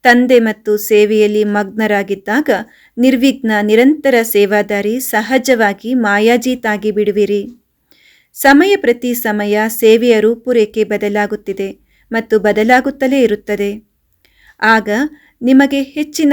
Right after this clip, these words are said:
ಹೇಳುವ ಅವಶ್ಯಕತೆ ಇರುವುದಿಲ್ಲ, ಆದರೆ ಅವರು ಸ್ವಯಂ ಹೇಳುತ್ತಾರೆ, "ಇದು ಶ್ರೇಷ್ಠ ಕಾರ್ಯವಾಗಿದೆ, ಆದ್ದರಿಂದ ನಮ್ಮನ್ನು ಸಹ ಸಹಯೋಗಿಗಳನ್ನಾಗಿ ಮಾಡಿಕೊಳ್ಳಿ." ಇದು ಸಮಯದ ಸಮೀಪತೆಯ ಗುರುತಾಗಿದೆ.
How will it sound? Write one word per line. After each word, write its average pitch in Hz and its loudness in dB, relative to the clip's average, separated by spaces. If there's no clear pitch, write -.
ಹೇಳುವ 240 2
ಅವಶ್ಯಕತೆ 220 -2
ಇರುವುದಿಲ್ಲ, 208 -2
ಆದರೆ 220 2
ಅವರು 240 2
ಸ್ವಯಂ 254 2
ಹೇಳುತ್ತಾರೆ, 233 0
"ಇದು 254 -2
ಶ್ರೇಷ್ಠ 254 0
ಕಾರ್ಯವಾಗಿದೆ, 208 -4
ಆದ್ದರಿಂದ 214 0
ನಮ್ಮನ್ನು 285 4
ಸಹ 220 -2
ಸಹಯೋಗಿಗಳನ್ನಾಗಿ 226 -2
ಮಾಡಿಕೊಳ್ಳಿ." 208 0
ಇದು 302 2
ಸಮಯದ 233 2
ಸಮೀಪತೆಯ 220 -2
ಗುರುತಾಗಿದೆ. 202 -2